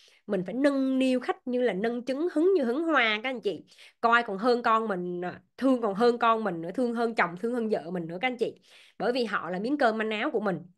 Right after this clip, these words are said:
Họ là người là giúp cho mình có thể là, là, là gọi là, là kiếm tiền để mà nuôi gia đình của mình. Cho nên là phải coi khách hàng là thượng đế, được chưa? Tiếp cận họ và bắt đầu là mình sẽ chốt, đúng không? Thì thực ra là chốt rất là dễ. Chị đó,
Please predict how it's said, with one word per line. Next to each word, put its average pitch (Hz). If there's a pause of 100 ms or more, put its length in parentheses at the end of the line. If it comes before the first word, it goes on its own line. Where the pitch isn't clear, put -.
(140)
Họ 175
là 185
người 180
là 175
giúp 190 (200)
cho 226
mình 196
có 233
thể 262
là, 196 (140)
là, 175
là 170
gọi 165
là, 170 (340)
là 175
kiếm 277
tiền 190
để 156
mà 226
nuôi 226
gia 247
đình 202
của 185
mình. 226 (320)
Cho 226
nên 226
là 180
phải 165
coi 226
khách 311
hàng 180
là 170 (240)
thượng 214
đế, 240 (180)
được 202
chưa? 247 (1000)
Tiếp 359
cận 170
họ 175 (320)
và 202
bắt 269
đầu 196
là 185
mình 180
sẽ 180
chốt, 339
đúng 240
không? 285 (500)
Thì 240
thực 247
ra 262
là 226
chốt 294
rất 392
là 311
dễ. 208
Chị 175
đó, -